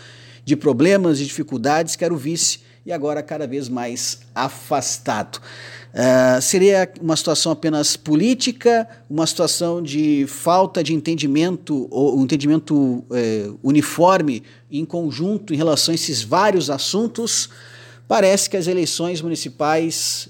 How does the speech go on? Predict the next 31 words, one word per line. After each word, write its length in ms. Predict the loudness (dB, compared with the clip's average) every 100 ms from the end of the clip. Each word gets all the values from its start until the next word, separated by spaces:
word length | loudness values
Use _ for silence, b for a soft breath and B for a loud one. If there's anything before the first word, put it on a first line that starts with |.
| -8
estão 420 | -8 -2 -2 -2
tomando 320 | -2 -2 -2
cada 240 | 0 0 2
vez 240 | 0 0
mais 340 | 0 -2 -2
corpo, 640 | -2 4 6 4 0 -10 -10 b b _
de 120 | -6
uma 100 | -4
maneira 260 | -2 -2 -2
mais 520 | -2 -2 -2 -2 -4
robusta 960 | -4 -4 -2 -2 0 -2 0 0 0 -4
a 140 | -6
cada 340 | -2 -2 0 -2
passo. 640 | 0 0 2 -2 -4 b b -8
Não 140 | -6
importa 640 | -4 2 4 4 0 -4 -4 b b
se 160 | -8 -4
no 140 | -4
meio 180 | -2 -4
disso 260 | -6 -8
tudo 520 | -6 -2 -2 -2 -6 -6
o 80 | -4
cenário 300 | 0 0 0
que 80 | -2
se 60 |
apresenta 720 | -4 -4 -2 -2 -4 -6 -6 B B B
é 180 | -6 -2
uma 140 | -4
pandemia 880 | -6 -2 2 2 4 4 4 4 2
desse 640 | 0 0 0 -2 -4 -6 -8 -6
tamanho. 480 | -2 -2 -4 -8